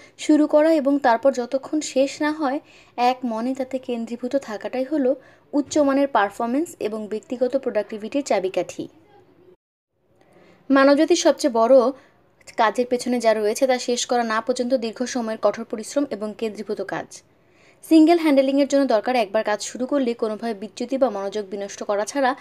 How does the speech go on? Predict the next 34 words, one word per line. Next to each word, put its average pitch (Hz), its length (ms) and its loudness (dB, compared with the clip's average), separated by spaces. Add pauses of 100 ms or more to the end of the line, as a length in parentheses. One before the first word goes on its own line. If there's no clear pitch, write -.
(260)
আপনি 269 220 -4
তা 262 160 2
করতে 262 300 4
পারবেন 277 280 2
যতক্ষণ 240 420 -6
না 233 80 -4
পর্যন্ত 214 320 -6
কাজটি 220 360 -4
হান্ড্রেড 185 340 -6
পার্সেন্ট 240 300 -8
কমপ্লিট 180 380 -10
হয়। - 160 -12 (880)
আপনি 262 220 6
নিজেকে 311 320 6
ভেতরে 269 300 6
টেনে 262 220 4
রাখবেন 254 280 6
বারবার 214 280 4
শব্দগুলো 233 440 -4
উচ্চারণের 226 360 -2
মাধ্যমে, 233 300 -2
"Back 233 340 2
to 196 120 -4
work।" 160 300 2 (640)
যখনই 285 360 6
আপনার 339 240 4
থেমে 277 280 6
যাওয়ার 277 200 6
কিংবা 262 300 2
অন্য 220 160 -4
কিছু 240 220 -4
করার 262 200 0
আগ্রহ 202 380 -4
থাকবে। 190 400 -10